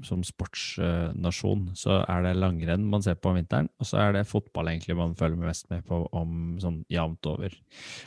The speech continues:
Men ser man på liksom, og det er, er kanskje blitt en av mine sånn kjepphester når jeg forholdt meg til den sporten,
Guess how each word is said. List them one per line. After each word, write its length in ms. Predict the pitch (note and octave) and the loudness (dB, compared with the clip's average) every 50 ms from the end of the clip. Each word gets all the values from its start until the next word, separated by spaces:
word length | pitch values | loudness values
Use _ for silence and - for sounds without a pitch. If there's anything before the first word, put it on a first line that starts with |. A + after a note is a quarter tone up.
| - | 0
Men 100 | - G#2+ | 2 2
ser 220 | G2+ - G#2+ F#2 E2+ | 4 6 6 6 8
man 200 | E2 E2+ F2+ F2+ | 6 4 4 4
på 200 | - G#2 G#2 G#2 | 6 6 6 6
liksom, 300 | G#2 G2 G2 G2+ G2+ F#2+ - - - - - - - - - - _ _ _ _ _ _ - | 6 6 4 4 2 0 -4 -10 -20 -18 -18 -18 -18 -18 -20 -20 _ _ _ _ _ _ -2
og 60 | F#3+ F#3 | 2 4
det 80 | F2+ | 6
er, 160 | F#2 G#2 - - - - - | 6 6 4 2 -2 -2 0
er 80 | A2 A#2 | 0 2
kanskje 320 | C3+ C#3 B2 A#2+ G#2+ G2+ | 4 4 4 4 2 4
blitt 240 | G2+ G#2 G2 - - | 4 4 4 4 2
en 140 | G2+ F#2 F2+ | 2 2 4
av 100 | F2+ F#2 | 2 2
mine 380 | G2 F#2+ F2+ E2+ E2+ F2 F2+ F#2 | 2 2 2 2 2 0 0 0
sånn 160 | F#2 F2+ F#2 | 0 -2 -2
kjepphester 680 | - - G2 - _ _ - F2+ E2+ - - - F#2+ | -2 -2 -2 -2 _ _ -4 -4 -4 -4 -2 0 2
når 140 | F#2+ F#2+ F#2 | 2 4 2
jeg 80 | F#2 | 2
forholdt 340 | - A2 G2 F2+ F2 - - | 2 2 2 2 2 0 -2
meg 120 | F#2 F2 - | -6 -4 -2
til 100 | - F#2 | 0 0
den 60 | F2+ | 0
sporten, 380 | F2 - - F#2+ - - - | 0 0 -4 -2 0 2 0